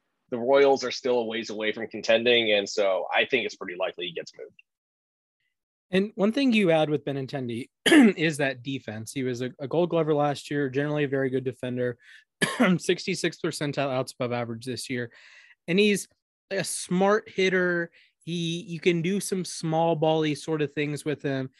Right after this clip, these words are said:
Speaker 2: Doesn't strike out a lot, above average walk rate, above average sprint speed. Um, I mentioned the good defense, and even he's gonna come down from earth, right? He's not gonna maintain the three hundred batting average in all likelihood, but,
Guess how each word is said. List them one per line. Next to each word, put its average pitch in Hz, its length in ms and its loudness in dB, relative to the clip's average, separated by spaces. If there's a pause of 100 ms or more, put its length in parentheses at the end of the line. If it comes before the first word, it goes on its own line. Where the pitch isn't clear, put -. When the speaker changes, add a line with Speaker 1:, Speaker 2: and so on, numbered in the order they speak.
(180)
Speaker 2:
Doesn't 165 240 0
strike 165 300 0
out 143 140 2
a 139 40 0
lot, 139 400 0 (100)
above 147 300 -4
average 156 260 -2
walk 135 340 -4
rate, 131 380 -4 (280)
above 139 220 -2
average 151 380 -2
sprint 127 300 -8
speed. 123 500 -6 (420)
Um, 113 220 -8
I 120 240 -10
mentioned 139 360 -4
the 139 40 -2
good 135 180 0
defense, 123 600 -6 (340)
and 160 160 -2
even 190 580 2
he's 190 220 -2
gonna 240 180 2
come 220 220 0
down 151 300 0
from 175 140 -12
earth, 117 280 -10 (220)
right? 113 200 -4
He's 131 200 -6
not 147 220 -2
gonna 139 300 0
maintain 135 640 -4
the 120 120 -8
three 135 240 -4
hundred 127 220 -6
batting 113 300 -6
average 110 320 -12
in 117 100 -10
all 107 140 -12
likelihood, 110 540 -14
but, 170 220 2